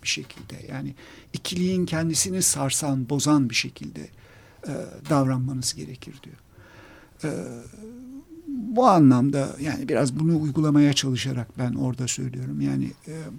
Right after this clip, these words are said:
burada dekonstrüksiyonun peşinde olduğu şey farkı ortaya çıkarabilmek, farkın ortaya çıkması ama fark bir kimlik değil. Yani bu Deleuze'de de aşağı yukarı aynı şey, e, bir kimlik değil fark. Yani,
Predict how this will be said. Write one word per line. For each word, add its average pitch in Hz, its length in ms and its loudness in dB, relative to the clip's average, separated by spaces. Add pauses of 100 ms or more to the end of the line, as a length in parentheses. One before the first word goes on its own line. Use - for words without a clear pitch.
(540)
burada 175 560 2
dekonstrüksiyonun 175 840 0
peşinde 165 440 -2
olduğu 156 340 -4
şey 196 360 0
farkı 165 800 6 (600)
ortaya 131 380 -2
çıkarabilmek, 123 760 -8
farkın 143 600 0
ortaya 123 440 -12
çıkması - 540 -10
ama 131 220 -6 (340)
fark 151 360 -2
bir 156 60 2
kimlik 175 600 2
değil. 135 200 2 (280)
Yani 135 140 -12 (140)
bu 156 180 -14
Deleuze'de 180 500 4
de 113 180 0
aşağı 110 360 -4
yukarı - 360 -12
aynı 127 240 -10
şey, 196 280 -6 (640)
e, 139 60 -2 (400)
bir 180 100 -6
kimlik 175 540 -2
değil 170 200 2
fark. - 400 -12
Yani, 127 380 -10